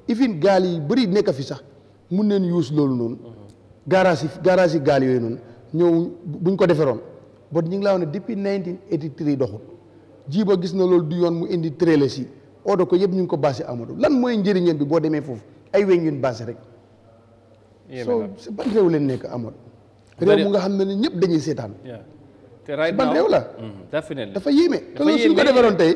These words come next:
Speaker 2: Xam
Speaker 1: da
Speaker 2: nga
Speaker 1: ngaa gis touriste yi sax nga ku ñëw am gaal. Garage la rek, boo ñëwee ñu éegal la, ñu defar nga fay.
Speaker 2: Yeah.
Speaker 1: Dafa dugalal gars yi dara.
Speaker 2: Absolutely.
Speaker 1: So, yeneen ku si paan nga ñëw ñu éegal la, ñu paan.
Speaker 2: Mm-hmm.
Speaker 1: Ko doon tey ñun ñaari ferry mun nañ éggandoor.
Speaker 2: Mm-hmm.
Speaker 1: Ñi leen a defar benn bi di dem.
Speaker 2: Mm-hmm.
Speaker 1: Waaye fu ne ni foog nga xaar bale wàcca.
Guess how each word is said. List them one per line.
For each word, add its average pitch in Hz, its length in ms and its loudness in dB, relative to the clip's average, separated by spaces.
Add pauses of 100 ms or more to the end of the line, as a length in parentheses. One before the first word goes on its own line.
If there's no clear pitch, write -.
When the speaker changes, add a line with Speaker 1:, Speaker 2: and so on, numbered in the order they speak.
(140)
Speaker 2:
Xam 175 100 -10
Speaker 1:
da 202 60 -6
Speaker 2:
nga 277 80 2
Speaker 1:
ngaa 269 120 4
gis 220 120 0
touriste 185 320 4
yi 151 60 -4
sax 180 140 2
nga 185 200 2
ku 165 120 -2
ñëw 175 140 2
am 147 140 -2
gaal. 127 200 0 (600)
Garage 185 380 2
la 160 100 4
rek, - 160 -2
boo 180 160 4
ñëwee 160 200 2
ñu 139 300 2
éegal 143 240 4
la, 117 60 -2
ñu 131 120 -2
defar 117 260 -2
nga 160 100 0
fay. 233 160 2 (400)
Speaker 2:
Yeah. 107 200 -16
Speaker 1:
Dafa 139 200 -2
dugalal 170 400 2
gars 196 160 4
yi 208 60 4
dara. 254 180 2 (180)
Speaker 2:
Absolutely. - 460 -20 (220)
Speaker 1:
So, 190 320 -4
yeneen 214 260 0
ku 220 100 -8
si 214 120 -6
paan 214 240 0
nga 220 80 -4
ñëw 226 160 -4
ñu 220 100 -4
éegal 233 220 -2
la, 226 80 -2
ñu 226 180 -10
paan. 269 160 -4
Speaker 2:
Mm-hmm. - 300 -20
Speaker 1:
Ko 233 80 -2
doon 247 120 0
tey 240 160 -2
ñun 214 200 -2
ñaari 277 240 2
ferry 214 200 -2
mun 208 140 -4
nañ 226 140 -4
éggandoor. 220 380 -4
Speaker 2:
Mm-hmm. - 340 -20
Speaker 1:
Ñi 233 80 -2
leen 233 140 4
a 233 40 0
defar 220 260 -4
benn 220 220 -2
bi 208 80 -6
di 214 100 -6
dem. 277 120 -2
Speaker 2:
Mm-hmm. - 840 -20
Speaker 1:
Waaye 165 140 0
fu 185 100 -6
ne 208 100 -2
ni 208 100 -2
foog 247 180 -6
nga 214 140 -6
xaar 180 200 -2
bale 165 200 0
wàcca. 165 340 0